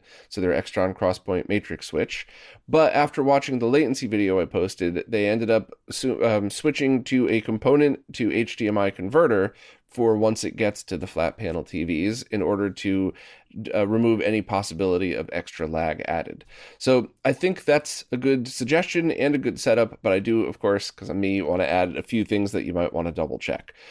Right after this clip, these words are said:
First of all, if you have the ability to borrow a time sleuth and an H D M I to component con-,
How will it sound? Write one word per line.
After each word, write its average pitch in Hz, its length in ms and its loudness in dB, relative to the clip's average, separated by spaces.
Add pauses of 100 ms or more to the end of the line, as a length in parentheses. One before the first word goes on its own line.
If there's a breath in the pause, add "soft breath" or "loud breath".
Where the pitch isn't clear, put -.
(200 loud breath)
First 185 260 2
of 175 80 0
all, 156 200 8
if 131 120 0
you 131 120 4
have 135 160 4
the 127 100 4
ability 120 360 2
to 110 60 0
borrow 110 320 4
a 107 60 2
time 101 280 -2
sleuth 101 440 -2
and 90 220 -2
an 82 120 -4
H 92 220 -4
D 92 140 -4
M 90 100 -2
I 92 200 2
to 90 120 -10
component 92 480 -4
con-, - 220 -14